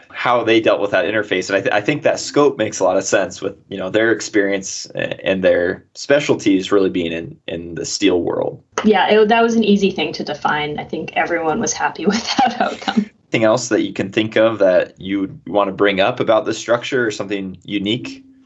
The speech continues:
Speaker 2: So one of the, the challenges that took us by surprise a bit on this structure was, um, if this were a typical concrete or steel building, well, if this were a typical concrete building,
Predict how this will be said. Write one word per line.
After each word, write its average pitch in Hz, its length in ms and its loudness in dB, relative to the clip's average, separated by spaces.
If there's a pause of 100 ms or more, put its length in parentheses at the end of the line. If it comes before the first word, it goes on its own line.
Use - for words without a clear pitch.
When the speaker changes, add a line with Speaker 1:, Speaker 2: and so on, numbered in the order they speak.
(240)
Speaker 2:
So 214 180 0
one 240 240 4
of 254 140 -4
the, 214 600 4
the 190 500 2
challenges 185 720 2
that 175 100 -4
took - 160 -6
us 175 100 -4
by 165 140 0
surprise 165 480 0
a 190 80 0
bit 165 140 0
on 151 120 2
this - 140 -2
structure - 600 -2
was, 151 800 2
um, 151 600 0 (120)
if 208 180 2
this 247 240 2
were 254 100 4
a 208 140 2
typical 190 800 2
concrete 160 460 -6
or 160 80 -6
steel 160 340 -6
building, 160 460 -2
well, 190 120 4
if 190 60 -4
this 214 180 4
were 240 60 6
a 233 40 6
typical 190 320 0
concrete 156 440 -2
building, 147 500 -2